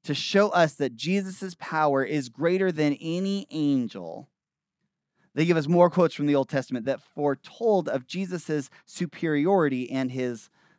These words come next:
sovereignty. Verse ten continues, "He also says, 'In the beginning, Lord, you laid the foundations of the earth, and the heavens are the work of your hands.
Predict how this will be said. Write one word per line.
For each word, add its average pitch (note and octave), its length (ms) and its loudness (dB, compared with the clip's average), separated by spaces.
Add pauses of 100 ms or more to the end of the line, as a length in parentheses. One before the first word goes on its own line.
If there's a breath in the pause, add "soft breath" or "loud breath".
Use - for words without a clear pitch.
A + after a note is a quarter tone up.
sovereignty. A2 760 -4 (680)
Verse C#3 180 -4
ten D#3 380 0
continues, C3 680 -2 (180 soft breath)
"He G3+ 160 6
also G3 260 6
says, F#3+ 380 8
'In F3 120 2
the F3+ 80 0
beginning, G3 500 4
Lord, E3 280 6
you F3 100 0
laid F3+ 200 2
the D#3 80 -8
foundations D#3+ 560 -2
of C#3 140 -4
the C#3+ 100 0
earth, E3+ 360 0
and C#3+ 140 0
the C3+ 80 0
heavens F3+ 520 -4
are C#3+ 100 -4
the C#3 80 -4
work D3+ 240 -2
of C#3 100 -8
your B2+ 120 -6
hands. C3+ 560 -6